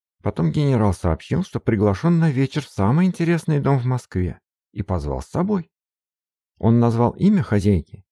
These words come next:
Я был, конечно, заинтригован. Как давно ты знаком с графиней?» «Четыре года», медленно ответил Черменский. Газданов вопрошающе смотрел на него,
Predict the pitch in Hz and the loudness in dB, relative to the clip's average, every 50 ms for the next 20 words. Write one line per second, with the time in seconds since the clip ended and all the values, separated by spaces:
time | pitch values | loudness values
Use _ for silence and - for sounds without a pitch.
0 | _ _ _ _ _ _ _ _ 107 110 107 139 135 - - 131 139 143 - - | _ _ _ _ _ _ _ _ 0 0 2 0 -2 -2 -2 -2 -2 -2 -2 -4
1 | 123 104 117 135 147 143 - 151 180 185 185 202 202 165 95 78 - - - _ | -4 -2 0 0 0 0 0 -2 0 0 0 0 0 0 -2 -4 -6 -8 -10 _
2 | _ _ _ _ _ _ _ _ _ _ _ _ _ _ _ - 104 101 95 127 | _ _ _ _ _ _ _ _ _ _ _ _ _ _ _ -6 -4 -2 -2 0
3 | 135 180 220 233 214 - 104 92 110 107 - - 90 80 80 - - 147 - - | 0 2 0 0 2 0 2 2 2 2 2 2 -2 -2 0 -2 -4 -4 -4 -4
4 | - 120 92 82 - _ _ _ _ _ _ _ _ _ _ _ _ _ _ _ | -2 -2 -2 -2 -4 _ _ _ _ _ _ _ _ _ _ _ _ _ _ _
5 | _ _ _ _ - 101 87 - - 92 101 139 131 107 95 92 87 80 - 85 | _ _ _ _ -4 -4 -4 -2 -2 -2 0 0 -2 0 0 0 0 2 0 -2
6 | 95 92 - _ _ _ _ _ _ _ _ _ _ _ - 78 87 90 80 82 | -4 -4 -6 _ _ _ _ _ _ _ _ _ _ _ -4 0 0 0 0 0
7 | 85 90 90 90 85 82 - 90 87 82 - 90 82 - - 95 90 85 87 85 | 0 0 2 2 0 -2 -2 -4 -4 -4 -4 -6 -8 -6 -6 -4 -2 0 0 0
8 | 82 82 - _ - 85 87 92 - _ _ _ _ _ _ _ _ _ _ _ | -2 -4 -6 _ -8 -8 -8 -8 -10 _ _ _ _ _ _ _ _ _ _ _
9 | _ _ _ _ _ _ _ _ - - - 92 82 85 90 107 143 175 175 - | _ _ _ _ _ _ _ _ -4 0 0 0 0 0 0 0 2 0 -2 -2
10 | - 143 - - 101 92 - - 92 87 92 92 - - 110 - 120 123 139 139 | -4 -4 -2 -2 -4 -4 -2 -2 0 0 0 0 -2 -6 -4 -2 0 0 0 0
11 | 98 95 92 78 76 73 78 80 76 76 76 76 - | 0 0 0 0 0 -2 -2 -2 -4 -4 -6 -8 -10